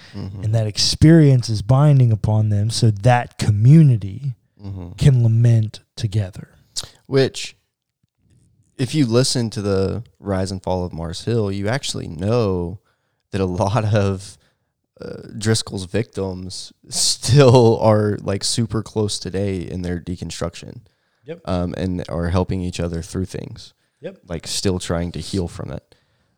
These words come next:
Speaker 1: Um, trauma is also, like, bonding. <laughs>
Speaker 2: Uh, yes, that's why we call them trauma bonds.
Speaker 1: Yeah. Uh, this is a real thing, guys.
Speaker 2: Yeah.
Speaker 1: Um, anyways.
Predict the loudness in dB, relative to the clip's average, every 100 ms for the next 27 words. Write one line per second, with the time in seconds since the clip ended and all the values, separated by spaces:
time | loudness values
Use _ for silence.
0 | _ 2 4 4 2 -2 -6 -12 -18 _
1 | _ _ _ 0 0 0 -2 -2 -2 -2
2 | -4 0 0 0 -4 -10 -20 -10 -8 -8
3 | -14 _ _ _ _ -6 -6 2 6 8
4 | 6 2 -4 -10 -16 _ _ -2 2 2
5 | 2 2 2 4 4 4 4 4 4 2
6 | 4 2 4 4 4 4 2 0 0 4
7 | 6 4 -2 _ _ _ _ 2 4 6
8 | 2 0 0 0 2 2 2 2 2 2
9 | 2 0 -8 -10 2 4 4 2 2 4
10 | 6 4 0 -2 0 -2 -4